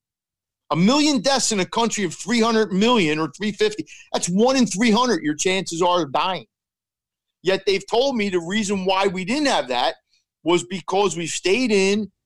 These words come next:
we've worn masks, we've done all these things, and, and now, 'cause it's Memorial Day and it's summer, we don't have to do that anymore. Okay, fine. That's,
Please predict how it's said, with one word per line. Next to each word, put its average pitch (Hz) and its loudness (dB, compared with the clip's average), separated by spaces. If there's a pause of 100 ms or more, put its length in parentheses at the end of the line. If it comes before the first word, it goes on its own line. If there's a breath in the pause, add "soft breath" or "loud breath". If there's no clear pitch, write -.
(300)
we've 147 -2
worn 208 4
masks, 190 0 (320)
we've 139 -4
done 214 2
all 220 2
these 208 0
things, 233 0
and, 170 -2
and 160 0
now, 196 0
'cause 175 2
it's 175 -6
Memorial 175 2
Day 262 0 (380)
and 175 -4
it's 175 -8
summer, 233 0 (380)
we 180 -2
don't 214 2
have 240 -2
to 330 -6
do 427 2
that 277 4
anymore. 151 -6 (880)
Okay, 285 -4
fine. 330 -4 (760)
That's, - -6